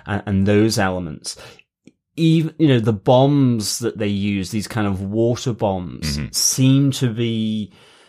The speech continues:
Speaker 1: again, it, it is technology there, so
Speaker 2: Yeah.
Speaker 1: there is something, but it's, it, that side of it was a little difficult to,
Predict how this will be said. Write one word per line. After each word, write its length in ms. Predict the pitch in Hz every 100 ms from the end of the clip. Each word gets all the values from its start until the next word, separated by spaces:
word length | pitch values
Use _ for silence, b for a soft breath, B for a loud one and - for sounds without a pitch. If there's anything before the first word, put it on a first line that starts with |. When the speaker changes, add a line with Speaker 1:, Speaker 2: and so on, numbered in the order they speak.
| b -
Speaker 1:
again, 260 | 131 180
it, 120 | 117 131
it 100 | 151
is 220 | 170 175
technology 720 | - 135 117 131 156 175 131 107
there, 160 | 98
so 80 | 98
Speaker 2:
Yeah. 40 | 113
Speaker 1:
there 140 | 139
is 120 | 170
something, 600 | - - 143 165 139 104
but 260 | 98 131 120
it's, 380 | 123 120 - 110 _ - 107 _
it, 260 | 127 117 120
that 320 | 135 151 151 - _ _ _
side 540 | - - - 131 143 139
of 120 | 110
it 200 | 107 85
was 160 | 104
a 60 | 104
little 520 | 107 110 117 120 104 90 -
difficult 720 | - 110 131 - 110 98 -
to, 760 | - - 104 101 101 101 98